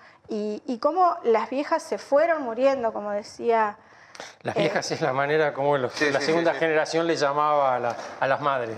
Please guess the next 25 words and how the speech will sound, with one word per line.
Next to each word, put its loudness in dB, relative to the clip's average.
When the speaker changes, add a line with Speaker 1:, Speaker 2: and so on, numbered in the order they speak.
Speaker 2:
¿no? -4
Speaker 1:
Este, 2
<clears throat> -4
y -2
muchas 0
sin -2
saber 2
el -2
destino -8
de -8
sus -14
familiares, -6
¿no? -10
Entonces, -6
eh, -2
creo 4
que 2
la, 2
tanto 2
la 0
investigación -4
histórica -6
como -10
la -8
antropológica, -6